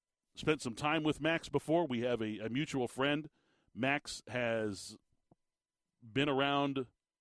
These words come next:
here in the, in Phoenix quite some time, you know, several times. Of course, had a house here up until about three years ago. And I just need to call Max and, and, uh, and convince him and his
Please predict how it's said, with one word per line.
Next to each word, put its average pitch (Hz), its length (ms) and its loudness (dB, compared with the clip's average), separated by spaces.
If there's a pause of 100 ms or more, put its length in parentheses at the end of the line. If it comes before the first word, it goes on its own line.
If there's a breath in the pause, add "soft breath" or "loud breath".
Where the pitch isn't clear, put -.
here 151 380 0
in 127 300 0
the, 120 180 2
in 123 220 -2
Phoenix 143 500 0
quite 143 240 2
some 139 200 -2
time, 139 360 0
you 131 180 -4
know, 117 100 0
several 143 320 0
times. 135 280 -2
Of 110 80 -6
course, 127 260 0 (300 soft breath)
had 127 140 0
a 110 60 0
house 135 300 4
here 143 260 2
up 123 140 -2
until 123 240 0
about 120 240 0
three 135 180 -2
years 123 280 -2
ago. 143 340 2 (920)
And 127 340 2 (640 soft breath)
I 135 100 2
just 151 140 -6
need 175 100 -2
to - 60 -2
call 151 260 8
Max 117 600 -2 (560)
and, 117 720 0
and, 117 420 -2
uh, 113 280 0
and 123 180 -4
convince 127 360 0
him 131 240 2
and 120 60 -2
his 107 120 -2